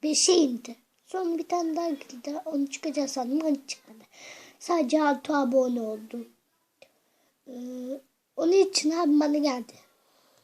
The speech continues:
"Kardeşim bizi kimse beğenmiyor. Altı abone de kaldık.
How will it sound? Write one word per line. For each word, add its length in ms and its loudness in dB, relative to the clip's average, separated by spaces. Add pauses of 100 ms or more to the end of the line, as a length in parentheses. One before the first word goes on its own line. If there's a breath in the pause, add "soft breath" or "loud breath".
(160)
"Kardeşim 760 -2 (340)
bizi 260 -6
kimse 440 2
beğenmiyor. 800 -2 (200)
Altı 360 -2
abone 560 2
de 140 0
kaldık. 400 -8